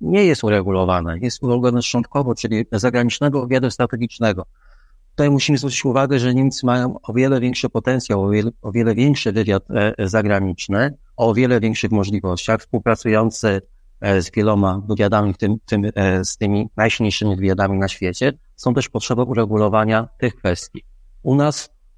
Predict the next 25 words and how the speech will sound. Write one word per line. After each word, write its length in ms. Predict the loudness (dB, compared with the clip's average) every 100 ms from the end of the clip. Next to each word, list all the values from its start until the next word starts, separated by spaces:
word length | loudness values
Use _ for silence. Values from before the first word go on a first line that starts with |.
| -4
ta 140 | -4
kwestia 680 | 0 -4 -2 0 0 0 -6 _ 0
nie, 180 | 4 4
nie 160 | 4
doczekała 440 | 2 0 2 2 2
się 140 | -2
póki 280 | -2 -2 -2
co, 300 | 0 0 -2 -4
e, 360 | 0 2 2 0
póki 280 | -4 -6 -2
co 140 | -2
tak 160 | -2 -4
szczegółowej 600 | -4 -2 0 2 0 -2 _ 0
regulacji. 600 | 0 2 2 0 -4 -20 _ _ -20 -20 _
Organy 380 | 0 2 2 2
eksperckie, 540 | 0 0 -2 -2 -2
o 60 | -4
których 300 | -2 -4 -2
mówimy, 400 | -2 0 -2 -6 -20 -20 -14
czyli 200 | -2 0
już 120 | 2
nie 180 | 2 2
złożone 380 | 2 2 2 0
z 60 |
polityków, 500 | 0 -2 -2 -6 -12